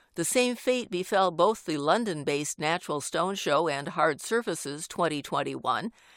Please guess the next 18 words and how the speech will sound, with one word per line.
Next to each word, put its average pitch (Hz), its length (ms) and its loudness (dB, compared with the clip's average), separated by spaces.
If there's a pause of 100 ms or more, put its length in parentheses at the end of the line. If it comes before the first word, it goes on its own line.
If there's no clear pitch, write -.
(140)
and 233 240 6
the 254 80 0
Nuremberg, 185 580 2
Germany-based 165 840 -2
Stone 156 400 0
Plus 131 380 0
Tech. - 440 0 (560)
Organizers 147 680 2
of 131 180 -2
both 165 260 6
shows 143 420 0
recently 143 500 -2
announced 143 400 -4
cancellation 151 720 0
of 135 160 -6
next 143 340 -2
year's 139 240 -4
events, 139 460 -4